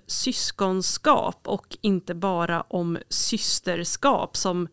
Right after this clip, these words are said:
man kanske tidigare har sagt inom feminismen. Edvard, vad säger du?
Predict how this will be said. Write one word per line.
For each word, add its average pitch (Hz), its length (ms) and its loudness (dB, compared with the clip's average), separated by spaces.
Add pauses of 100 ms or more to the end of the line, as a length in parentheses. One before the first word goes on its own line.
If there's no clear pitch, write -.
(240)
man 175 180 -8
kanske 180 360 -4
tidigare 214 640 6
har 190 160 6
sagt - 360 -2
inom 175 240 -2
feminismen. 180 1000 -4 (760)
Edvard, 214 540 4
vad 226 520 4
säger 233 560 4
du? 190 540 2